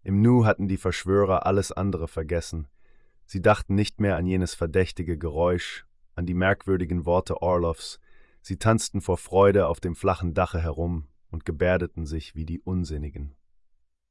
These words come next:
Und immer wieder sah man draußen in der Finsternis die Scheinwerferblitze, welche sicherlich von nahenden Schiffen herrührten.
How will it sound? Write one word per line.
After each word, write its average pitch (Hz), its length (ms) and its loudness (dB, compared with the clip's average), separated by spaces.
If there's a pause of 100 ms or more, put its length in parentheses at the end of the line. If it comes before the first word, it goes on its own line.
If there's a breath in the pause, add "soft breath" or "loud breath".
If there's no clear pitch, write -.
(180)
Und 92 160 -2
immer 117 300 6
wieder 101 300 6
sah 90 180 4
man 92 160 2
draußen 90 420 2
in 82 100 0
der 80 120 0
Finsternis 87 800 -4
die 82 100 -8
Scheinwerferblitze, 78 1120 -2 (200)
welche 82 260 -6
sicherlich 92 480 0
von 80 180 -6
nahenden 87 400 -2
Schiffen 80 360 -4
herrührten. 71 580 -8